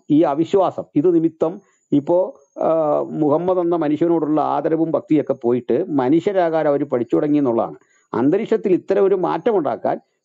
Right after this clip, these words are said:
ക്രിസ്ത്യൻ അപ്പോളജിസ്റ്റുകൾ, അജീഷിനെ പോലെയുള്ള, അനിൽകുമാർ അയ്യപ്പനെ പോലെയുള്ള, സെബാസ്റ്റ്യൻ ബ്രദറിനെ പോലെയുള്ള, ഈ അച്ഛൻ കുഞ്ഞു ബ്രദറിനെ പോലെയുള്ള, ലീ സിസ്റ്ററെ പോലെയുള്ള,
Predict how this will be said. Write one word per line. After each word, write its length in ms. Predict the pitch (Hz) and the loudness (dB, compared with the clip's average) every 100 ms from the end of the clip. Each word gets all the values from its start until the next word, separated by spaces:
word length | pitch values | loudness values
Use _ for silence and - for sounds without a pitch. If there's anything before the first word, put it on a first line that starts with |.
| - | -4
ക്രിസ്ത്യൻ 360 | 151 - 240 214 | -4 0 -2 -2
അപ്പോളജിസ്റ്റുകൾ, 720 | - 202 196 - - 110 135 | 0 0 0 -2 -2 0 0
അജീഷിനെ 460 | 127 147 160 151 | 2 0 2 0
പോലെയുള്ള, 560 | 147 131 120 104 139 - _ _ | 0 -2 -2 -2 -4 -6 _ _
അനിൽകുമാർ 420 | - 147 175 175 160 | -4 -2 -2 -2 0
അയ്യപ്പനെ 400 | 143 160 151 135 | -2 -2 -2 -2
പോലെയുള്ള, 360 | 117 107 120 | -2 0 -2
സെബാസ്റ്റ്യൻ 560 | 143 123 131 156 - 175 | -2 -2 0 0 0 -2
ബ്രദറിനെ 300 | 160 156 151 | 0 -2 -2
പോലെയുള്ള, 500 | 135 135 117 123 - _ _ - | -2 -2 0 -2 -4 _ _ 2
ഈ 100 | 160 | 4
അച്ഛൻ 440 | 170 - 190 196 | 2 0 -2 0
കുഞ്ഞു 200 | 196 190 | 2 2
ബ്രദറിനെ 360 | 185 185 165 160 | 2 0 0 -2
പോലെയുള്ള, 420 | 120 120 113 117 | -2 -2 0 0
ലീ 240 | 147 123 190 | 0 2 2
സിസ്റ്ററെ 300 | 175 180 190 | 2 2 0
പോലെയുള്ള, 540 | 175 147 120 123 | 2 0 2 0